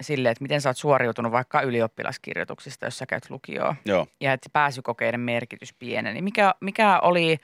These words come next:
Speaker 1: ainakin omasta vinkkelistäni hirveän ikävä uutinen. En lukiossa niin kauheasti keskittynyt, mutta sitten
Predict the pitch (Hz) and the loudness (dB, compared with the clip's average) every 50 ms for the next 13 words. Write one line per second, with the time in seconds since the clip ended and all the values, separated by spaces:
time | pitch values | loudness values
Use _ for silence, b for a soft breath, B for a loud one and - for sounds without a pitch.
0 | b b b b b 175 170 170 170 - - 170 175 170 - - - 202 190 180 | b b b b b 0 0 0 0 -2 -4 -2 -2 -2 0 2 4 4 4 4
1 | 165 - 147 123 131 127 123 - - 127 123 - - 131 135 131 143 175 160 131 | 4 0 -2 0 0 -4 -4 -4 -6 -8 -8 -8 -6 -6 -4 -2 0 0 2 4
2 | 127 123 127 135 - - 123 117 117 123 123 123 120 - 113 107 110 139 156 151 | 4 4 4 4 2 2 4 4 4 4 2 0 -2 -4 -2 0 0 0 0 -2
3 | - - - 135 165 160 - - 143 127 120 - 135 131 131 127 113 - 117 113 | -4 -6 -4 -2 -2 -2 0 0 -2 0 0 -2 -2 -2 -2 -2 0 2 0 0
4 | 127 131 - - - - 131 131 131 - - - _ - 120 120 113 - - 131 | 0 -2 -8 -10 -8 -4 -2 -2 -2 -4 -12 -16 _ -6 -4 -4 -4 -4 -6 -6
5 | 135 - - 131 143 135 _ - 131 127 127 | -6 -6 -6 -8 -8 -8 _ -2 -2 -2 -2